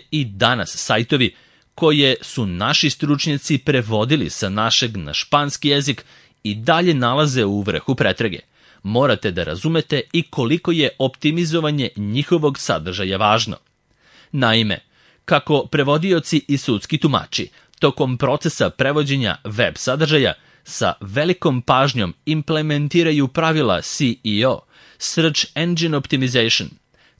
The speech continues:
to takve sadržaje internet pretraživači vrlo brzo prepoznaju kao unikatne, a što dovodi do toga da se njihova pozicija u okviru pretraživača prilično poboljša.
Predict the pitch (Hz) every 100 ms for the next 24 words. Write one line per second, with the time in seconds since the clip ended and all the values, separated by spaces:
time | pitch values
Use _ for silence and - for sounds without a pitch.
0 | _ 131 95 - 107 - 92 - 90 127
1 | 151 160 135 - 143 139 - 127 117 98
2 | - 104 85 73 92 98 143 151 175 123
3 | 101 117 190 175 101 101 170 147 139 -
4 | 139 - 139 135 139 131 123 147 135 -
5 | 127 123 127 123 - - - _ - -
6 | - 107 113 - 82 76 117 117 110 73
7 | - 143 135 98 - - _ 104 104 98
8 | - 113 101 120 147 202 175 120 - 120
9 | 127 147 - 98 73 - 143 117 - 131
10 | 117 - 101 92 69 85 104 139 - 85
11 | - _ _ _ 107 90 95 - 113 113
12 | 101 104 101 -